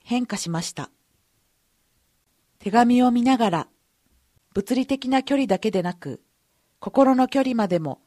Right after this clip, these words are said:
離れてしまっていたことに気づくと同時に、会えなくても心の距離は変わらない親の気持ちを嬉しく思いました。簡単に会うことができない今だからこそ、様々なツールを活用して、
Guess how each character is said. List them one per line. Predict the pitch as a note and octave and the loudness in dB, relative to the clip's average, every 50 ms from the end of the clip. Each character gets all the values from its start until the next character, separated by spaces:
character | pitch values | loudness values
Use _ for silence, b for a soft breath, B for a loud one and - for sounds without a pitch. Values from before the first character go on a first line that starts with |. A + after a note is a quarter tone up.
| _ _ _ | _ _ _
離 | - G3+ A3 C4 C4 | -8 -4 0 2 2
れ | A#3+ A#3+ | 2 2
て | A3 - F#3+ | 0 0 -4
し | - - - F3+ | -4 -4 -4 -2
ま | G#3 G#3+ | -2 -2
っ | G#3+ G#3+ | -2 -2
て | - A3+ | -2 -2
い | A3 G#3+ | -2 -2
た | - A3+ A3 | -2 -4 -4
こ | - A3 | -4 -4
と | A3 B3+ B3 | -2 0 0
に | G#3+ F3 - - - | 0 -2 -6 -8 -12
気 | - G#3 | -10 -8
づ | F#3 G3 A#3 B3+ | -8 -6 -8 -10
く | - - | -10 -6
と | - G3+ E3+ | -2 -2 -2
同 | - D#3 E3 F3 E3+ | 0 0 0 0 0
時 | F3+ F3 | -2 -4
に、 | D#3+ E3+ E3+ E3+ _ _ _ _ _ _ _ _ _ _ _ _ _ _ _ _ | -6 -6 -8 -10 _ _ _ _ _ _ _ _ _ _ _ _ _ _ _ _
会 | - G3 A3+ B3+ | -2 0 0 2
え | |
な | B3+ B3+ A#3+ | 2 2 0
く | - - - | 0 -2 -4
て | - G#3+ F3+ | -2 -2 -2
も | F3 D#3 D3 - _ - | -2 -4 -6 -8 _ -20
心 | - - - B3+ B3 B3 B3 | -14 -4 0 2 4 4 4
の | B3 B3+ B3 | 2 2 -2
距 | B3+ - B3+ | 0 -2 -2
離 | A#3 A3+ G3 | 0 0 0
は | F3+ D3+ B2+ - _ - - | 0 0 -2 -4 _ -14 -8
変 | F3+ F#3 | -4 -2
わ | G3+ G#3 | 0 2
ら | G#3 G#3+ G#3 | 2 0 0
な | G#3 G#3 G3+ | 0 0 -2
い | G3+ - - _ _ _ _ _ _ - | -2 -4 -8 _ _ _ _ _ _ -4
親 | E3+ G3 A3 A#3+ | -2 0 2 2
の | A#3+ B3 A#3+ | 2 0 -2
気 | - B3 | -2 -2
持 | A#3+ A#3+ A#3+ | -2 -2 -2
ち | - - A3+ A3+ | -2 -2 0 0
を | A3+ - - | 0 0 -2
嬉 | F#3+ F#3+ A#3+ C4+ - | -2 2 2 2 2
し | - - | 0 -6
く | - G3+ F#3 | -2 0 0
思 | E3 E3 F3+ F#3+ | 0 2 2 0
い | F#3+ | 0
ま | F#3 G3 G3+ | 0 -2 -2
し | G3 - | -4 -4
た。 | - E3 - - _ _ _ _ _ _ _ _ _ _ _ _ _ _ _ _ _ _ _ _ _ | -6 -8 -8 -8 _ _ _ _ _ _ _ _ _ _ _ _ _ _ _ _ _ _ _ _ _
簡 | - A#3+ A#3+ B3 A#3+ | -4 0 0 0 0
単 | - B3 A#3+ B3 A#3+ | 2 2 2 2 2
に | A#3+ B3 | 2 2
会 | B3+ C4 B3+ | 2 2 2
う | - | 2
こ | - A3+ | 0 -2
と | - G3+ | -2 0
が | F3 F3+ | 0 0
で | E3 F3 E3+ | -2 -2 -4
き | F3 - G#3+ | -4 -2 -2
な | G#3+ G3+ | 0 0
い | F3+ - _ | 0 -2 _
今 | - G#3+ A#3+ B3+ B3 | -6 -2 0 2 2
だ | A3 G#3 | 2 2
か | - F#3+ | 0 0
ら | E3 D#3+ | -4 -4
こ | - - | -4 -6
そ、 | F3 - E3 C#3+ - _ _ _ _ _ _ _ _ _ _ | -6 -6 -6 -8 -8 _ _ _ _ _ _ _ _ _ _
様 | - - A3 A3+ C#4 C#4 | -8 -4 -2 0 2 2
々 | C4 C4+ B3+ A3+ G#3+ | 4 4 4 4 2
な | F#3 D#3+ D3+ | 0 0 -4
ツ | - - - G#3+ A#3 | -6 -6 -4 0 2
ー | A#3+ A#3 | 2 4
ル | G#3+ A3+ A3 | 4 4 2
を | A3 | 2
活 | A3 - G3 - - G#3 | 0 -4 -10 -6 -2 0
用 | G#3 G3 G3+ G3 | 2 2 2 0
し | - - | -2 -4
て、 | - G3+ - - | -6 -6 -6 -6